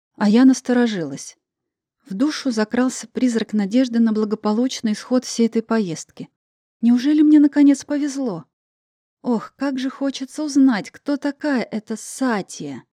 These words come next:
И почему Михию не позавидуешь? Бывшая девушка? Любовница? Любимая? О, как же было бы прекрасно, если так!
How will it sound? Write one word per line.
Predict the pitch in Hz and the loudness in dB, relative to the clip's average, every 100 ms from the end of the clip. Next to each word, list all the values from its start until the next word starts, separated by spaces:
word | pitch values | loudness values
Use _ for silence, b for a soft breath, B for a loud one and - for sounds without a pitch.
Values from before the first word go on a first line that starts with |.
| _ _ _ _ | _ _ _ _
И | 240 | -2
почему | 233 - 269 320 | -2 0 4 6
Михию | 269 277 - 226 | 8 6 4 0
не | |
позавидуешь? | 233 233 247 254 190 151 143 - _ _ _ _ _ | 0 0 0 0 -2 -6 -10 -12 _ _ _ _ _
Бывшая | 180 - 180 | -10 -8 -10
девушка? | 165 208 262 - _ 185 _ _ _ | -4 -2 -2 -6 _ -20 _ _ _
Любовница? | 170 165 185 294 269 - 180 - _ _ _ | -8 -4 -2 0 0 -2 -18 -18 _ _ _
Любимая? | 180 170 147 185 285 311 147 _ _ _ _ _ _ _ _ | -10 -10 -4 2 4 2 0 _ _ _ _ _ _ _ _
О, | 214 202 208 214 | -4 -2 -2 -4
как | 220 220 214 | -4 -4 -4
же | 220 | -6
было | 220 226 | -4 -4
бы | 220 | -4
прекрасно, | 226 233 233 240 233 - | -4 -4 -4 -2 -2 -2
если | 233 226 220 240 | -2 -2 -4 -6
так! | 240 - 208 160 _ | -6 -4 -4 -6 _